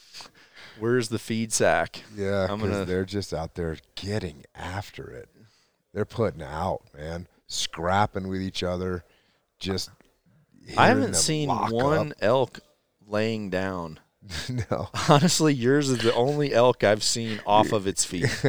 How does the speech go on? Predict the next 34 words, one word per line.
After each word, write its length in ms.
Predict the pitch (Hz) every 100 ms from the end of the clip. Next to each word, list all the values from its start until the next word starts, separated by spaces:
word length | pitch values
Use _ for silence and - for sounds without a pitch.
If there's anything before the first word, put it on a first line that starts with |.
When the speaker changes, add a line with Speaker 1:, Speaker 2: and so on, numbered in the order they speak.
| 120 -
Speaker 2:
<laughs> 280 | 98 -
Speaker 1:
Is 180 | - 110
that 220 | 120 131
accurate? 520 | - 107 - 131 147 113
Speaker 2:
Yeah. 300 | 107 - - _ _
Speaker 1:
It 160 | 113 107
doesn't 320 | 139 147 143
matter 320 | 131 135 131
the 80 | 127
time 320 | - 127 127
of 80 | 110
day. 380 | 107 107 123 127 -
Speaker 2:
Yeah. 120 | -
Speaker 1:
Like, 260 | 110 101 -
when 200 | 113 113
we've 240 | 123 123
seen 340 | - 131 131 131
elk 300 | 127 131 -
or 80 | 95
glassed 460 | 101 101 120 -
them 140 | 120 117
from 260 | 117 104 95
wherever, 720 | 101 117 110 107 117 131 127 -
Speaker 2:
Yeah. 260 | 87 92 - _ _ 104
Speaker 1:
they're 300 | 110 117 110
Speaker 2:
They're, 80 | -
they're 140 | 82 101
getting 320 | 98 101 85
after 260 | 90 110 113
it, 60 |
Speaker 1:
Yeah, 480 | 110 101 92 78 92 87 113
Speaker 2:
man. 140 | 104
Speaker 1:
yeah. 320 | 98 85 76 - _ _ _ _ -
It's, 300 | 120 -